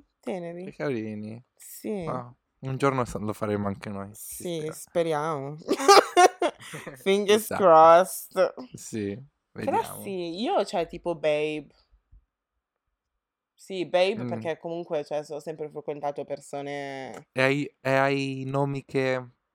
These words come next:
Speaker 2: non vorresti essere chiamata?
Speaker 1: Bitch.
Speaker 2: Cioè che ti
Speaker 1: <laughs>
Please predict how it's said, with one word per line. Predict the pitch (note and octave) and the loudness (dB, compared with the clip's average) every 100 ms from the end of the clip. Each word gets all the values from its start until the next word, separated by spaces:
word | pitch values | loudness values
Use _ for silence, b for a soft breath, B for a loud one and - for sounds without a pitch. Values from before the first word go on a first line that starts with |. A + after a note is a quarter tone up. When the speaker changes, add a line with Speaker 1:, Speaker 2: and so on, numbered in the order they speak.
| _ _ A#2 | _ _ -8
Speaker 2:
non | A#2 A#2 A2 | -6 -4 0
vorresti | A#2 A2+ A#2+ - - | 0 2 0 0 -4
essere | A2 - A2+ | -4 -2 -4
chiamata? | - G#2+ - - A2+ _ _ _ _ _ _ _ _ _ _ _ _ _ _ | -2 -2 -4 -8 -14 _ _ _ _ _ _ _ _ _ _ _ _ _ _
Speaker 1:
Bitch. | E3 D3+ E3 - - | -12 -8 -8 -8 -8
Speaker 2:
Cioè | A#2+ | -6
che | - A#2+ | -6 -8
ti | - _ _ _ - | -10 _ _ _ -18
Speaker 1:
<laughs> | - C6+ - C5+ - - D#4 - F#5 | -14 -12 2 4 6 4 2 4 0